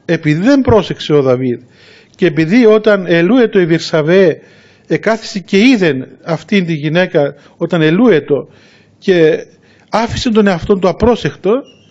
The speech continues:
εχμαλωτίστηκε εις το, εις το πάθος αυτό της μοιχείας, εμίχευσε με τη γυναίκα εκείνη, εσκότωσε τον άντρα της, έτσι, και ενώ ήταν προφήτης του Θεού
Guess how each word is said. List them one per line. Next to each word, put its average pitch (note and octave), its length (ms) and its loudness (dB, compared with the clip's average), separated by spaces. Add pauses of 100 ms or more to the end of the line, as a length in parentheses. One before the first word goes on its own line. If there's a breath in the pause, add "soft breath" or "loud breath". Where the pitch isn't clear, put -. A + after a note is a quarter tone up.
(280 soft breath)
εχμαλωτίστηκε F3 1160 0 (460 soft breath)
εις F#3 240 -2
το, F3+ 260 0
εις F3 140 0
το D#3 140 -2
πάθος G3+ 340 -2
αυτό F3+ 260 -2
της - 120 -6
μοιχείας, G#3 760 -4 (840 soft breath)
εμίχευσε A3+ 560 0
με G3+ 100 2
τη F#3+ 120 -4
γυναίκα F#3+ 360 0
εκείνη, B3 420 0
εσκότωσε G#3+ 580 -2
τον G3 160 0
άντρα D#3+ 320 -2
της, B3 380 -8 (520)
έτσι, - 320 -6 (120)
και - 120 -2
ενώ F#3+ 140 2
ήταν C#4 200 0
προφήτης A#3+ 480 0
του F#3+ 120 -10
Θεού G3 440 2